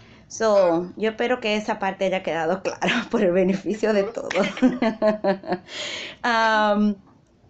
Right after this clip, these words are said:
ah, la famosa Padre Celestial. Los hijos del pastor tienen llamado al pastorado. O sea,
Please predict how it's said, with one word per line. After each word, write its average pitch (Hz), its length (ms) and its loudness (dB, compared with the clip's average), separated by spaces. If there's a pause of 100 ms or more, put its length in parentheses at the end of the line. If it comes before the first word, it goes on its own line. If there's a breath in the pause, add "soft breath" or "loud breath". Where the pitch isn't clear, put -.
(600)
ah, 226 400 2
la 185 200 0
famosa 185 720 0
Padre 180 460 2
Celestial. 151 760 0
Los 247 340 0
hijos 311 300 2
del 254 200 0
pastor 254 840 -2 (480 loud breath)
tienen 247 520 2
llamado 202 400 0
al 214 140 0
pastorado. 175 580 2
O 175 40 -2
sea, 196 500 0